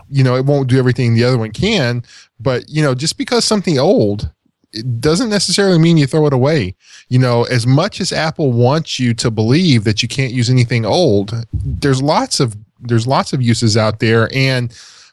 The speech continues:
for a starter computer, you know, you got an old computer lying around and you wanna give your kid to beat up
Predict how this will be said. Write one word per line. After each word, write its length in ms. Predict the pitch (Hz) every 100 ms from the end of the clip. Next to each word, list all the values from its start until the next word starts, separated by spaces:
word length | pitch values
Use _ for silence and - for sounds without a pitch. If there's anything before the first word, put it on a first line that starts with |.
| -
for 200 | 160 135
a 60 | 120
starter 680 | - 131 123 151 185 208 -
computer, 440 | - 185 - 202 208
you 100 | 180
know, 100 | 165
you 160 | 147 127
got 220 | 151 143
an 80 | 123
old 240 | 139 139
computer 400 | - 143 147 151
lying 340 | 139 135 143
around 320 | 131 131 139 139
and 120 | 120
you 100 | 120
wanna 220 | 127 123
give 320 | 110 117 120
your 280 | 120 117 110 107
kid 380 | - 131 131 120
to 140 | 117 104
beat 300 | 104 117 120
up 320 | 123 131